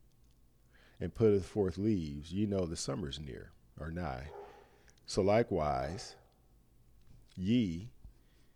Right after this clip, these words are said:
uh, so likewise ye, when ye shall see all these things, know that it is near, even at the door." So Jesus is letting you know, pay attention to the signs that he gave you in this chapter.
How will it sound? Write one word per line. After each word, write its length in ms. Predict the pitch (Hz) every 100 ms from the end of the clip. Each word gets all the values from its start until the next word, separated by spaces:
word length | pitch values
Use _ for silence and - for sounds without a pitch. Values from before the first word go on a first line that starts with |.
| - - _ - _ - _ -
uh, 480 | 104 87 71 50 50 - - - -
so 160 | - 92
likewise 520 | 104 107 95 87 87
ye, 220 | 113 95
when 220 | 87 90
ye 160 | 98 110
shall 240 | - 90
see 640 | - - 113 117 85 80 - - - - -
all 260 | 104 107 107
these 240 | 104 92
things, 640 | - 104 78 71 85 - - - - - -
know 280 | 107 113 98
that 260 | 85 80 -
it 140 | 101
is 380 | 92 85 80 80
near, 460 | 104 110 58 - - -
even 240 | 98 87
at 100 | 78
the 60 | 71
door." 440 | 73 76 - - - _ _ _ - - - - -
So 160 | -
Jesus 360 | 90 120 127 110
is 120 | 104
letting 180 | 104 95
you 100 | 92
know, 360 | 95 87 73 65
pay 120 | -
attention 380 | 139 - 101 85
to 120 | -
the 140 | 78 73
signs 380 | 95 82 73
that 100 | 73
he 80 | 82
gave 320 | 78 82 82
you 100 | 73
in 80 | 73
this 140 | 69 -
chapter. 420 | - - -